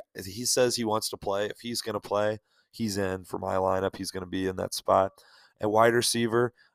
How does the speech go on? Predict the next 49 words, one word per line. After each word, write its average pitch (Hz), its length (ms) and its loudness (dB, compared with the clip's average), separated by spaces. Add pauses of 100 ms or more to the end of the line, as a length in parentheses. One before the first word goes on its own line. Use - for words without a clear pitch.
(140)
uh, 107 80 6
we 104 100 4
both 104 280 4
got 110 120 6
a 101 60 2
Cincinnati 107 500 -2
Bengal 104 460 4
in 101 60 -6
there, 107 260 2
so 113 200 -4
who's 107 240 -6
gonna 101 140 -6
have 101 200 -4
the 98 80 -2
better 104 280 4
night? 104 320 2
And 101 100 -8
we're 101 140 2
gonna 107 160 -4
be 104 140 -6
coming 107 260 0
down 104 180 4
to 104 80 -2
Monday 104 320 2
night. 95 300 -6 (420)
Every 107 200 0
pass 110 340 4
Joe 104 180 2
Burrow 107 260 12
throws, 104 520 10
we're 101 140 4
gonna 104 120 0
be 101 120 0
looking 98 480 2 (300)
to 98 100 -8
see. 104 360 2 (520)
I 104 100 0
think 107 220 -4
that 101 180 0
could 107 140 -4
be 104 100 -4
good 104 240 0
for - 160 -8
Nate. - 260 -10
You 104 120 -6
know, 101 180 -2
if - 160 -2
it's - 220 -2
close, 110 600 6